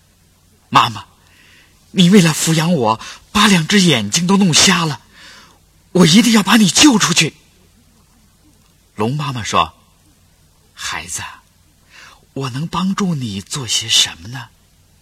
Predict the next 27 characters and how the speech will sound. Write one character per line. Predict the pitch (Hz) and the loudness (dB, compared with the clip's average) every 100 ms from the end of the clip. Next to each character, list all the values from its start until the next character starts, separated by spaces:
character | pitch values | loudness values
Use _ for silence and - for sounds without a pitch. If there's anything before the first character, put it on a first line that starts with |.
| _ _ _ _ _ _ _ | _ _ _ _ _ _ _
太 | - 87 | -10 -8
郎 | 80 92 | -6 -8
说 | 104 85 _ _ _ _ _ _ _ _ _ _ _ | -8 -8 _ _ _ _ _ _ _ _ _ _ _
：“我 | - 165 | 0 2
想 | - | 2
把 | 175 117 | -2 -4
天 | - 202 208 | 0 2 2
湖 | - 143 190 | 0 -6 -4
变 | - 185 | 0 0
成 | 170 | 0
良 | 180 170 | 0 0
田， | 226 - 147 208 - _ - - - - | -2 -2 -2 -2 -4 _ -20 -20 -10 -2
让 | 220 | 0
贫 | 151 - 214 | 0 0 0
苦 | - 160 | 0 -2
的 | 147 | 0
老 | 175 | 2
百 | 294 | 2
姓 | 147 - 185 - - - | 2 2 0 -4 -14 0
有 | 170 | 2
地 | - 285 190 | 2 0 0
种， | 208 151 - _ _ _ | 0 -2 -8 _ _ _
有 | 170 | 0
饭 | 147 294 277 175 | 0 2 2 2
吃。 | - 165 - _ _ _ _ _ _ _ _ _ _ _ _ _ | 2 0 -6 _ _ _ _ _ _ _ _ _ _ _ _ _
”“好 | - - - - - | -6 -4 -6 -10 -14
啊， | 98 - - - | -10 -10 -10 -16